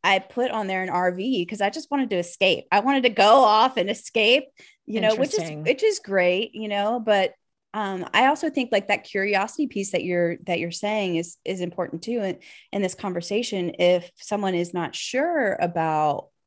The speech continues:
Speaker 1: "Well, I don't know, you know, like, is it hard for me to choose where to go to dinner?"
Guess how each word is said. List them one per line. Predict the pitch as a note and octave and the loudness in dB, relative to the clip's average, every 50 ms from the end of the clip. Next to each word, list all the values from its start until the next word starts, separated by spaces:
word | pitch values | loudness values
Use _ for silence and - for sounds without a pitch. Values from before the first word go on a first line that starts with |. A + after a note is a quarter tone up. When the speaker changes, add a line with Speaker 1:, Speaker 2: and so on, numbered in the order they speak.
| _ _ - | _ _ -2
Speaker 1:
"Well, | F3+ F3 F3 E3 D#3 D3+ - - - | 0 2 2 2 2 0 -4 -10 -8
I | - F3+ F3+ | -6 -4 -2
don't | B3+ F#4 E4+ | 0 2 2
know, | G#3+ E3+ D#3 D#3+ D#3+ D3+ D#3+ - - | 2 4 2 2 0 -2 -4 -8 -10
you | - F#3 F#3 | -8 -4 -2
know, | E3+ E3 | 0 2
like, | F3 F3 E3+ E3 - - - - - - _ _ _ _ _ _ _ | 4 6 4 4 4 -2 -12 -20 -20 -20 _ _ _ _ _ _ _
is | F#3+ G3+ G#3+ | -6 -4 -2
it | A3+ | 0
hard | G#3+ A3 A#3+ D4 D4 | 4 4 4 4 4
for | - D4 | 4 4
me | C4+ C#4 C#4+ | 4 4 4
to | C4+ | 2
choose | C4+ C4+ - C4+ C#4 C#4+ C#4+ C4+ | 0 0 2 2 2 2 0 0
where | C4 B3 B3+ | 0 2 0
to | C4 C4+ | 2 2
go | D4 D4 | 2 2
to | D4 D4 | 2 2
dinner?" | B3+ D4 D#4+ D#4+ A3+ E3+ E3 D3 E3 F#3+ | 2 2 2 2 2 0 -2 -4 -6 -12